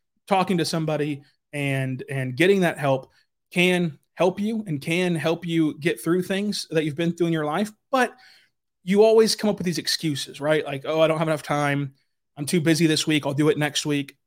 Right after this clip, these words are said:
And then next week you're too busy. And then the next week you're too busy. And it just goes on with that cycle. At least that's been the crutch for me in the past of just being too busy. With BetterHelp,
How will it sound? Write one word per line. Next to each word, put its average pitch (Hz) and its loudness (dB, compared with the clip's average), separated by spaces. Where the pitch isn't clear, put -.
And 143 -6
then 135 0
next 180 0
week 143 0
you're 135 -6
too 139 -6
busy. 139 -2
And 143 -2
then 139 -2
the 139 -2
next 190 -2
week 160 0
you're 143 -2
too 139 -4
busy. 139 -2
And 151 -6
it 147 -4
just - -8
goes 190 4
on 175 -2
with 160 -6
that 139 -2
cycle. 147 -4
At 160 -10
least 214 -6
that's 196 -6
been 196 -4
the 170 -2
crutch - -4
for 143 -6
me 139 -2
in 135 -2
the 131 -6
past 139 -4
of 139 -4
just 151 -8
being 165 4
too 160 0
busy. 131 -6
With 156 2
BetterHelp, 208 4